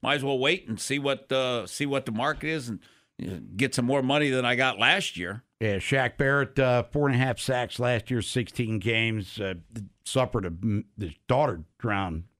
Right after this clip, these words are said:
Speaker 1: Yeah.
Speaker 2: So that was a horrible, horrible tragedy. I, I mean, everyone knows how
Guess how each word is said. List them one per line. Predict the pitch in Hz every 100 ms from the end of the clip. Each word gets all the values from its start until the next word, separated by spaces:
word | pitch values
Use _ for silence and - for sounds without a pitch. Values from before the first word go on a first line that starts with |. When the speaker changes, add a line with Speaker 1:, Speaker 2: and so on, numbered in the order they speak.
| -
Speaker 1:
Yeah. | 120 - 76
Speaker 2:
So | 101
that | 101 113
was | 90
a | 78 - - - - _ -
horrible, | 123 120 98 90
horrible | 92 113 90 80
tragedy. | 117 104 98 101 95 90
I, | 90 95
I | 92
mean, | 82 80 90 98
everyone | 101 92 87 85
knows | 85 85
how | 101